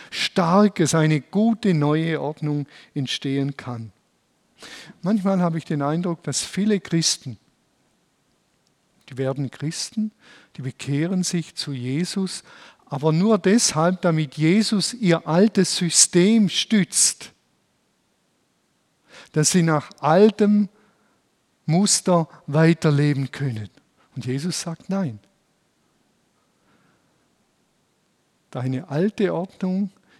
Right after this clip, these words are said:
die wird durchkreuzt, damit etwas Neues entstehen kann.“ Wir werden einiges Altes mitnehmen, aber es muss grundlegend Neues entstehen. Und dann sind diese Christen, die Christen wurden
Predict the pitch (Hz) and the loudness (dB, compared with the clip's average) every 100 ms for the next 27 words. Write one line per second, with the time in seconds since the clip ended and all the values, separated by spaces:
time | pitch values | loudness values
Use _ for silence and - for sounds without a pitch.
0 | _ 147 135 156 _ - 156 147 - - | _ -6 -4 -4 _ -8 -6 -6 -8 -16
1 | - 139 135 120 - - - - _ _ | -10 -6 -6 -6 -4 -4 -4 -10 _ _
2 | _ _ _ _ _ _ _ _ _ _ | _ _ _ _ _ _ _ _ _ _
3 | _ _ 147 143 143 - - 339 143 135 | _ _ -4 -2 -4 -10 -12 -8 -6 -4
4 | - 139 135 165 160 156 147 - - 147 | -4 -2 -2 -2 -2 -2 -4 -6 -6 -4
5 | 143 143 - 117 107 107 _ _ - 175 | -4 -6 -10 -14 -16 -18 _ _ -6 -4
6 | 185 147 135 147 143 143 131 123 156 131 | -2 -2 -4 -4 -2 -2 -2 -6 -4 -4
7 | 127 131 - 127 160 165 175 196 196 - | -4 -6 -6 -8 -6 -2 -2 -2 -4 -6
8 | - - 131 135 147 131 - 170 165 147 | -20 -12 -6 -4 -4 -6 -6 -4 -2 -2
9 | 147 139 127 131 139 131 139 120 - - | -2 -4 -4 -2 -4 -4 -4 -6 -10 -10
10 | 117 - - - 170 202 196 214 190 185 | -10 -10 -10 -2 2 4 6 4 4 2
11 | 170 - 170 220 - - 269 - - 135 | 2 0 0 2 0 0 0 0 -8 -10
12 | - 180 - 214 202 190 185 | -2 -2 0 -2 0 0 -2